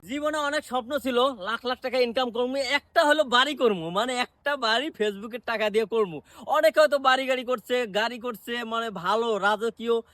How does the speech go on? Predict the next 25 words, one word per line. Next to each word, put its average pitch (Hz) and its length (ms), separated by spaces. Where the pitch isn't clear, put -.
লাখ 247 220
লাখ 508 240
টাকাও 285 280
ইনকাম 208 320
করছে। 226 340
এটা 240 140
সত্যি 226 400
হলো 233 180
মানতে, 196 420
আহ, 135 200
মি-, 160 220
অনেকে 226 280
হয়তো 240 220
মিথ্যা 240 300
মনে 220 180
করে, 254 180
এটা 220 160
সত্যি - 380
কথা। 170 260
অনেকে 247 440
অনেক 208 260
কিছু 208 240
করছে 190 260
Facebook 175 460
থেকে। 135 200